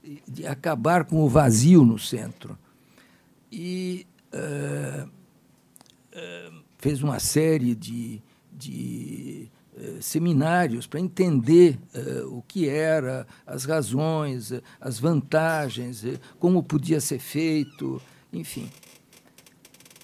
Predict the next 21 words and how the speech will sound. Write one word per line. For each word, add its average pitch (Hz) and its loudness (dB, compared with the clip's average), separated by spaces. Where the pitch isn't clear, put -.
E, - -8
a 269 -4
um 254 -2
certo 170 -6
momento, 175 -6
eh, - -12
nós 170 -12
mostramos, 160 -2
eh, - -14
não 147 -6
apenas 139 -4
eu, 131 -2
mas - -16
os 123 -12
arquitetos 143 -2
envolvidos, 135 -6
muitos 135 -2
da 139 -10
pre-, 139 -14
própria 139 -12
prefeitura, 139 -6